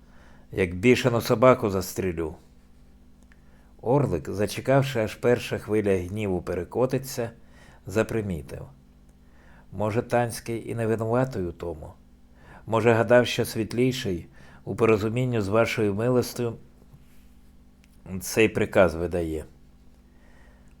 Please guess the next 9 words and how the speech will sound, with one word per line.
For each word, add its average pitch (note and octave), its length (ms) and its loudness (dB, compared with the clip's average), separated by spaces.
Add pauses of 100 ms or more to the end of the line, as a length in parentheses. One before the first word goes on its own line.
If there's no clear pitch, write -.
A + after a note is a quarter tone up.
(360)
Так G2 180 0
тоді G#2 260 0
чому A2+ 300 -2
до A2 140 4
мене A2 240 2
з E2+ 80 -6
листом A2+ 420 4
не C3 120 4
прийшов? A#2+ 640 0